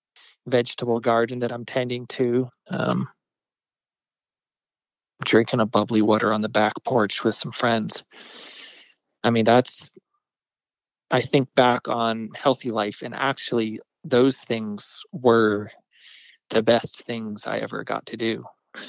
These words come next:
<laughs> You know, it wasn't, um, some godforsaken cliff in some godforsaken part of the world. Um, yeah, it was these smaller moments, you know, pruning a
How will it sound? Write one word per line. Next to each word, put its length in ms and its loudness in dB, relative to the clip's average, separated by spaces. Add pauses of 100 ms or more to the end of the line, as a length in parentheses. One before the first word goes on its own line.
(120)
<laughs> 80 2 (1120)
You 180 -4
know, 80 4
it 80 2
wasn't, 360 2 (160)
um, 320 0 (840)
some 260 2
godforsaken 880 2 (720)
cliff 420 4
in 280 -2 (920)
some 240 0
godforsaken 720 0
part 200 4
of 60 0
the 80 -2
world. 420 2 (220)
Um, 380 -2 (2500)
yeah, 240 -2
it 40 -2
was 180 -6
these 160 0
smaller 380 4
moments, 480 -2 (380)
you 180 0
know, 140 4
pruning 500 4
a 180 2